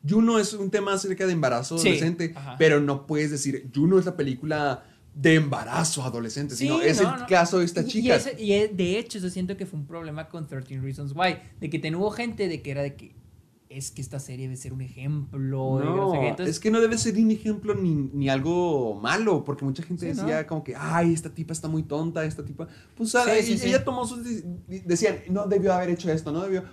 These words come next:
Speaker 1: pues obvio, muchas cosas no debieron de haber sido hechas de una persona que está contemplando el suicidio.
Speaker 2: Exactamente.
Speaker 1: Pero
Speaker 2: Pero
Speaker 1: pasan.
Speaker 2: e-, eso es un problema que siempre he tenido con muchas personas, no decir nombres, pero a veces de que hay gente que cuando una película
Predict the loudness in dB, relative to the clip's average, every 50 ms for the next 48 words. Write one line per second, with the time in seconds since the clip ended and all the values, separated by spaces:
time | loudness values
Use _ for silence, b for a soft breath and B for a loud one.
0 | B -2 0 0 2 4 6 6 6 6 6 4 4 4 2 0 -4 -8 -10 -12
1 | -10 -8 -8 -4 0 2 2 2 2 0 -2 -2 -2 -2 0 0 -2 -4 -4 -4
2 | -4 -4 -4 -4 -6 -8 -6 -4 -4 0 0 0 0 0 -2 -2 -4 -2 -2 -2
3 | -4 -4 -4 -6 -6 -2 2 2 4 4 4 2 0 -4 B B B B B B
4 | B B -2 0 2 2 2 2 2 2 2 2 2 0 -2 -4 -4 -6 -4 -4
5 | -4 0 2 4 4 4 2 0 -2 -6 -8 -8 -6 -8 -8 -8 -10 -12 -12 -14
6 | -18 -20 0 4 6 6 8 8 6 6 4 2 0 -4 -6 -6 -4 -4 -4 -2
7 | -2 -4 -2 -4 -4 -6 -4 -4 -2 -2 -2 -2 -2 0 2 4 4 6 4 4
8 | 2 0 -4 -6 -6 -6 -2 -2 -2 -2 -2 -4 -6 -6 -4 -4 -4 2 4 4
9 | 4 4 2 -2 -4 -2 0 0 2 2 4 4 6 6 6 6 6 4 2 0
10 | -2 -4 -4 -2 -2 -2 0 0 0 2 2 2 2 2 0 0 0 0 2 2
11 | 2 2 2 2 -2 -2 -4 -6 -8 -8 -8 -8 -6 -4 -4 -4 -2 -2 -2 -2
12 | 0 -2 0 0 0 0 0 -2 -4 -8 -14 _ _ _ -20 -20 -20 _ -20 -20
13 | -20 -20 -18 -4 0 0 0 0 0 0 2 2 2 2 0 -4 -6 -6 -4 -2
14 | -2 -2 -2 -2 -4 -4 -2 -2 -2 -2 -2 -4 -4 -6 -4 -2 -2 -2 -4 -8
15 | -14